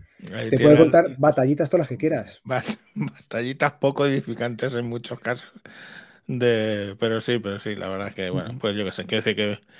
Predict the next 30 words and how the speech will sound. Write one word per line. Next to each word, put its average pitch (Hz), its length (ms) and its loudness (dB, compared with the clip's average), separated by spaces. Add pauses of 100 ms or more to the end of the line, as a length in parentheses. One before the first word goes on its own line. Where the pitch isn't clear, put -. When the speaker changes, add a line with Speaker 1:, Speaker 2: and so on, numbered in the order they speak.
(220)
Speaker 1:
la 110 140 2
verdad 120 180 4
es 135 60 -8
que, 123 680 2
mm, 101 120 -8 (160)
estoy 113 1080 0
muy, 107 840 -2 (760)
tengo 143 220 2
hype, 110 320 -4 (220)
hype, 123 320 -4
tengo 131 180 0
Speaker 2:
Ujú. 131 40 -8
Speaker 1:
hype 110 200 0
para 107 240 -6
ver 107 240 -2
el, 104 200 -6
eso, - 200 -10
¿eh? 107 180 -6
Se 113 100 -6
me 107 60 -4
va 113 60 0
a 123 40 0
hacer 151 240 2
largo, 151 300 4
¿eh? 139 180 2
Entre 117 220 -4
mes 131 180 -4
y 123 40 -4
Speaker 2:
Ujú. 123 80 -6
Speaker 1:
mes. 123 240 -10